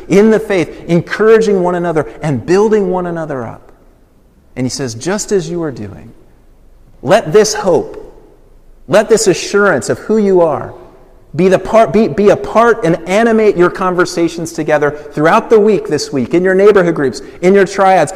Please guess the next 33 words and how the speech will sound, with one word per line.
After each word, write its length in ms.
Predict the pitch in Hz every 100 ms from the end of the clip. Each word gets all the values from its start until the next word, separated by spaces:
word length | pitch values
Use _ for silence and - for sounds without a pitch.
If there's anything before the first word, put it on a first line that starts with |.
| -
Let 380 | 180 226 170 151
this 220 | 233 240
inform 840 | 247 220 196 - - 247 294 285 180
you 580 | 117 101 101 - - - -
that 220 | 139 190
you 180 | 185 247
might 200 | 240 220
encourage 540 | 196 180 - 226 220 196
each 180 | 180
other 360 | 180 147 107 104 - - - - _ -
to 100 | 131
put 240 | - 214
on 340 | 208 196 185
faith, 380 | - - 220 156
hope, 320 | - 208 190
and 140 | 170 147
love, 440 | 127 104 - - - - - _ _ -
and 200 | 135 135
live 200 | 170 156
as 120 | 139
children 420 | - 160 160 147
of 80 | 135
the 100 | 117
light, 300 | 107 104 - _ _ _ _ _ _ _ -
longing 520 | 117 151 180 185 175
for 140 | -
the 120 | 160
day 220 | 147 139 135
when 200 | 131 127
you 120 | 160
will 80 | 160
be 160 | 147
reunioned 1120 | 123 127 139 156 220 226 170 117 104 - -